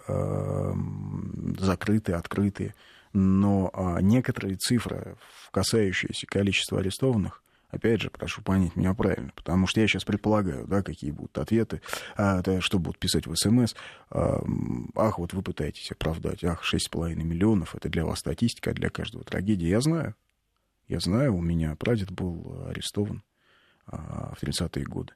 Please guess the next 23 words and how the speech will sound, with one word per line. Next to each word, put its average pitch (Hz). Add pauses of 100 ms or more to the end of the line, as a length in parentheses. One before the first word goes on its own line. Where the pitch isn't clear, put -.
(480)
потому 85
что -
до 95
революции 85
он 76
был, 82 (440)
м, -
купцом, - (260)
потом 78
красным 71
командиром. 98 (140)
Ну, 117
вот 120
он 123
поверил, 92
кстати, -
в -
коммунистическую -
идею, - (480)
в -
социалистическую, - (200)
пошел -
воевать. 82